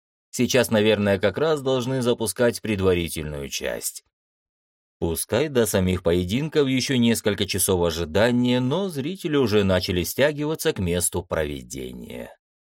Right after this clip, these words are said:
Я прислушался к далёкому шуму. На территории главного кампуса находилась лишь небольшая магическая арена, провести на ней весь предстоящий турнир было попросту невозможно.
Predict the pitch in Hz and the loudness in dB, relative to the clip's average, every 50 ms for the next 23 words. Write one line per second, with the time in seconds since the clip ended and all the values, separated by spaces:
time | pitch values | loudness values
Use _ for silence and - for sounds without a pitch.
0 | _ _ _ _ _ _ 82 90 87 80 - 73 67 - - - 78 90 92 - | _ _ _ _ _ _ 0 0 0 0 0 -6 -10 -10 -10 -10 -10 -10 -8 -6
1 | - 101 95 - - 107 92 87 78 78 78 71 - - 69 69 65 - - - | -6 -6 -4 -2 -2 -2 -2 -2 -2 -2 -2 -4 -6 -8 -10 -10 -8 -8 -8 -8
2 | - 67 64 64 60 57 55 - - - _ _ _ _ _ _ _ _ _ _ | -8 -10 -12 -12 -12 -12 -14 -14 -16 -20 _ _ _ _ _ _ _ _ _ _
3 | _ _ _ _ _ _ _ _ _ _ _ _ _ _ _ _ - 92 85 - | _ _ _ _ _ _ _ _ _ _ _ _ _ _ _ _ 0 0 0 0
4 | - 82 80 90 98 156 170 165 147 135 147 151 147 143 135 131 127 120 123 - | 0 0 -2 0 0 0 0 0 2 2 2 4 4 4 4 4 2 2 0 0
5 | 147 165 160 123 - 80 76 - 85 80 78 73 73 73 - 82 76 71 80 110 | -2 -2 -2 -4 -6 -4 -4 -2 0 0 0 -2 -4 -4 -2 -4 -4 -2 -2 -4
6 | 135 156 165 156 - - 143 147 147 147 135 - - 143 139 135 127 131 127 120 | -4 -2 -4 -4 -4 -4 -4 -4 -2 -2 -2 -2 -2 0 2 2 2 2 2 0
7 | - - 156 151 139 120 117 107 92 98 107 98 - - - - - 98 95 95 | 0 0 2 2 4 4 2 2 0 -2 -4 -4 -4 -4 -2 0 2 4 4 4
8 | 101 101 110 120 120 98 85 78 71 - - 64 - - - 85 85 82 87 92 | 4 2 2 2 2 2 0 -4 -6 -8 -10 -12 -10 -6 -2 -2 -2 0 -2 -4
9 | 90 - - - 180 160 151 143 147 147 143 135 120 120 143 147 - - 143 131 | -4 -6 -6 -6 -4 -2 -2 -2 0 0 0 0 2 2 0 0 -2 -4 -6 -6
10 | 120 - - 110 110 107 98 - - 92 - 95 92 98 107 123 135 139 139 139 | -4 -2 0 2 2 2 2 0 -2 -4 -4 -2 -2 0 0 0 0 2 2 0
11 | 139 151 185 170 165 165 151 - - 98 98 - 98 95 92 - - - 90 90 | 0 0 0 0 2 0 0 0 -2 -4 -4 -2 -2 -2 -2 -4 -6 -6 -4 -4
12 | 87 87 87 87 80 76 73 69 65 67 65 60 58 55 - - 58 58 55 - | -2 -2 -2 0 0 0 0 -2 -4 -6 -8 -8 -8 -8 -10 -12 -14 -14 -14 -16